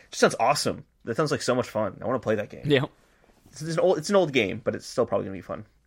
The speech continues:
Speaker 2: Coming out in March, March sixth,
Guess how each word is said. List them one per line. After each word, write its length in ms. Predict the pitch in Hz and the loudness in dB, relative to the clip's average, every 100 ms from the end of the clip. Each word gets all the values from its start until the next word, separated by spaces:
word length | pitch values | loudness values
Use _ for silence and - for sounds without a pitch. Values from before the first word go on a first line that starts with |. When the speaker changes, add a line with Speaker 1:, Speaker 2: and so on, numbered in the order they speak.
| _ _ _ _ _ _ _ _ _ _ - | _ _ _ _ _ _ _ _ _ _ 2
Speaker 2:
Coming 200 | 226 220 | 4 6
out 120 | 190 | 4
in 100 | 147 | 4
March, 340 | 151 226 277 | 6 6 6
March 220 | 190 180 139 | 2 2 2
sixth, 600 | - - 208 - - | 2 2 0 -2 -10